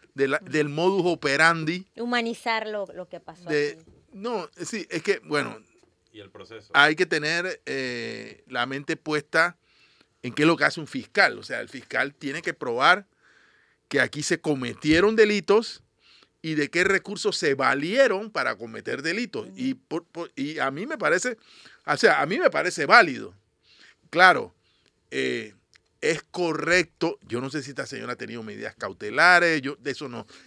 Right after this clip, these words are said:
Speaker 1: esa parte de, desde luego no la sé y, y no la compartiría, ¿me entiendes?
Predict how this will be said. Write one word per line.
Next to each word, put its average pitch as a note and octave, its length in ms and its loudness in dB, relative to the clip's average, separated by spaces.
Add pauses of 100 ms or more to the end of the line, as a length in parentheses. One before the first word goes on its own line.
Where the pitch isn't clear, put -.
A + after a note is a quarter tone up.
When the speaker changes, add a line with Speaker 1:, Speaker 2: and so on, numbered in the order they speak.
Speaker 1:
esa D3+ 260 -4
parte D#3+ 320 -2
de, B2+ 320 -12
desde B2 260 -6
luego C#3+ 240 0
no D#3 120 -6
la D#3+ 160 0
sé D#3 300 -2 (360)
y, D3 160 -4 (140)
y D3 100 -6
no C#3+ 160 -4
la D#3+ 140 2
compartiría, A#2+ 840 -6
¿me A2+ 100 -16
entiendes? A#2 480 -8